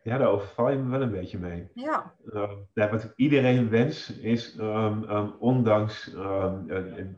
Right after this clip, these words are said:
Speaker 1: deze tijd, ik hoor dat, dat veel mensen zeggen dat het een moeilijke tijd is, en dat is het voor veel mensen ook.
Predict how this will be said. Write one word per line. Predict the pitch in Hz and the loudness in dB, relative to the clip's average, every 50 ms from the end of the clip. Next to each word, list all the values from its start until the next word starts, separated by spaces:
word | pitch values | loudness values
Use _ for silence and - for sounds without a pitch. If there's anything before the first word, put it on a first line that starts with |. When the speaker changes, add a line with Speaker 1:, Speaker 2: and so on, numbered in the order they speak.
| - 98 98 | -14 -8 -2
Speaker 1:
deze | 110 110 110 113 - - - | 2 4 4 4 2 0 -2
tijd, | - 110 101 117 135 - - 104 | 0 0 2 2 2 0 -2 -6
ik | - 101 | -6 -2
hoor | - 101 101 104 - - | 2 2 2 2 2 -2
dat, | - - - - | -4 -6 -6 -6
dat | - - - - - _ _ - - - - - | -8 -8 -10 -12 -20 _ _ -20 -20 -20 -20 -2
veel | - 117 117 | 2 4 4
mensen | 110 104 101 98 98 92 | 4 4 2 0 0 -2
zeggen | 101 104 - - 95 | -2 -2 -2 -2 -4
dat | 95 - | -6 -6
het | - - | -6 -6
een | 101 | -4
moeilijke | 101 107 107 104 95 - - | -2 0 0 0 -2 -4 -4
tijd | - - 98 104 120 117 - | -4 -2 0 0 0 0 -2
is, | 120 135 - | -4 -4 -4
en | - 107 | -6 -6
dat | 98 92 - | -6 -4 -2
is | - 120 | -2 -2
het | 131 127 - | -2 -4 -2
voor | - 127 123 123 | -2 -2 -2 0
veel | - 120 117 117 | 0 2 2 4
mensen | 117 113 117 120 - 104 101 | 4 4 2 2 0 2 4
ook. | 117 156 - - - | 4 2 2 0 -6